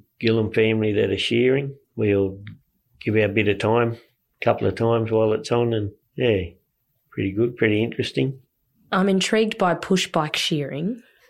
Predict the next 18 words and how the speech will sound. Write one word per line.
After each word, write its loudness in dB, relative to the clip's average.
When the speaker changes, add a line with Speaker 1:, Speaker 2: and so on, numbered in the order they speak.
Speaker 2:
What 4
do 2
you 6
mean 2
by -2
that? -6
Speaker 1:
Well, 4
someone 2
pedals 2
the 0
bike 2
and 0
the 0
back 2
wheel 2
runs -2
the -4
shearing 0